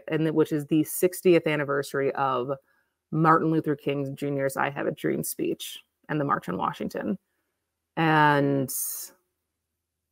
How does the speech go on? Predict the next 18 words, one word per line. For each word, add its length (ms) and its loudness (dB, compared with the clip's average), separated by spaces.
doesn't 280 2
feel 260 2
<laughs> 80 0
like 180 -10
that's, 320 8
in 340 10
times 320 10
like 160 8
this, 260 10
it 80 2
doesn't 240 6
really 200 8
feel 180 8
like 140 8
we've 160 2
gone 200 4
that, 200 4
we've, 240 2